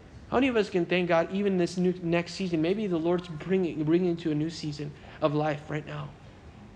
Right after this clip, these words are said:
Maybe He's already showed you what that season is. He's going to give you that grace for this next season. Isn't this amazing? The Lord's gonna do a new thing. But He's also gonna give you the spiritual resources to get you through this new season in life.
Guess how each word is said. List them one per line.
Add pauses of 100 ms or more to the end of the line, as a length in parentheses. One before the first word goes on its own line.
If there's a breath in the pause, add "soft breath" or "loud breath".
(300)
Maybe
He's
already
showed
you
what
that
season
is. (240 loud breath)
He's
going
to
give
you
that
grace
for
this
next
season. (800)
Isn't
this
amazing?
The
Lord's
gonna
do
a
new
thing. (920)
But
He's
also
gonna
give
you
the
spiritual
resources (280 loud breath)
to
get
you
through
this
new
season
in
life.